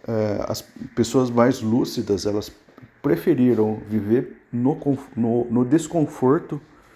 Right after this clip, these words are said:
convivendo com esses mosquitos, para não ter que destruir, né, a beleza que o cemitério budista, é, lhe proporcionava. Eu acho que é a mesma coisa aqui com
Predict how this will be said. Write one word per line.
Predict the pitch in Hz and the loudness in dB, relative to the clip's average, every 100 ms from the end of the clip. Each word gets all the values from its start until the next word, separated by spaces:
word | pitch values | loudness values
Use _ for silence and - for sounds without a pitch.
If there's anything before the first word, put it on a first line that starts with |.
| _ - _ _ | _ -20 _ _
convivendo | 120 135 127 107 135 | 2 2 2 0 0
com | 147 | -2
esses | 123 117 104 | -8 -10 -8
mosquitos, | 104 - - 139 - 143 - - - - - | -8 -8 -4 -4 -4 -8 -10 -18 -20 -20 -4
para | 143 143 | 2 2
não | 139 151 | 2 0
ter | 151 | -2
que | 151 | -6
destruir, | 139 - - 143 123 131 131 - _ | -8 -12 -4 2 4 2 -2 -14 _
né, | 113 107 123 | -8 -6 -6
a | - 104 | -8 -8
beleza | 101 120 113 120 120 107 113 - _ _ _ _ _ _ _ _ | -2 -2 2 2 2 -2 -8 -12 _ _ _ _ _ _ _ _
que | 120 | -2
o | 107 | -2
cemitério | - 131 120 117 117 | 0 0 2 2 2
budista, | 113 113 113 117 117 127 117 110 90 95 - 123 - | 2 0 4 2 2 0 0 0 -4 -10 -14 -16 -10
é, | 117 101 101 | -6 -4 -2
lhe | 110 | -4
proporcionava. | 113 110 113 110 - 107 98 98 95 - - _ | -2 -4 -4 -4 -4 -2 -4 -6 -10 -20 -20 _
Eu | - | -2
acho | 175 | -2
que | - 180 | -2 -2
é | |
a | |
mesma | 175 151 175 185 147 | -2 -2 -2 -4 -8
coisa | - 127 110 | 2 2 2
aqui | 101 - 113 | -2 -4 -8
com | - 117 117 110 104 | -6 -4 -4 -4 -8